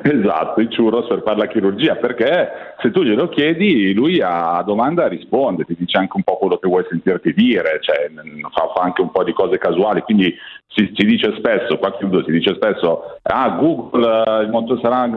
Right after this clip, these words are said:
chat G P T verrà usato come motore di ricerca",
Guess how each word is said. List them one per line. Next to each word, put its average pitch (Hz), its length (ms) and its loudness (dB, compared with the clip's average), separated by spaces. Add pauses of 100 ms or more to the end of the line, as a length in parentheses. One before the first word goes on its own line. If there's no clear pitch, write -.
(120)
chat 131 200 0
G 120 120 -4
P 123 160 0
T 147 100 2
verrà 131 200 0
usato 113 320 0
come 107 180 0
motore 104 340 0
di 98 120 -2
ricerca", 95 600 0